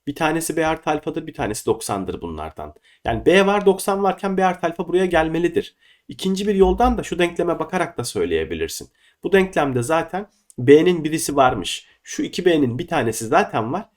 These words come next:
Geriye bir B ve şu alfa kalıyor. Bu şekilde de söyleyebilirsin. Bunu söyledikten sonra çok sıkıntı oluşmayacak. Çünkü küçüğün açıları da B ve B artı alfa olacak. Büyüğün açıları da B ve B artı alfa.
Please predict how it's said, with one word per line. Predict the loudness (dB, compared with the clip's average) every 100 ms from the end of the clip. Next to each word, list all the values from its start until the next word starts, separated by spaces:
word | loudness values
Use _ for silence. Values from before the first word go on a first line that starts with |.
| _
Geriye | -2 2 2 2
bir | 0 2
B | 0 0 -4
ve |
şu | -4 0
alfa | 0 -2 -6
kalıyor. | -6 -6 -6 -10 _ _
Bu | -4
şekilde | 0 0 0 0
de | 0
söyleyebilirsin. | 0 -2 0 -4 -4 -8 -10 -14 _ _ _
Bunu | -2 0
söyledikten | 0 0 -2 0 0
sonra | 0 -2 -4
çok | -6 -10
sıkıntı | -8 -8 -6
oluşmayacak. | -6 -6 -6 -6 -6 -10 -14 _ _ _
Çünkü | -2 0 -2 -6 _ _
küçüğün | -12 -6 0 0 0
açıları | -2 -4 -2 0 2
da | 2
B | 2 2
ve | 2 2
B | 2
artı | 0 -2 -4
alfa | -4 -6 -10 -6
olacak. | -4 -2 -4 -4 _ _ _ _ -8
Büyüğün | -2 2 2 2
açıları | -4 -4 0 0 2
da | 2 2 -2 _
B | -2 2 2 2
ve | 0
B | 0
artı | -2 -4 -8
alfa. | -10 -10 -16 -16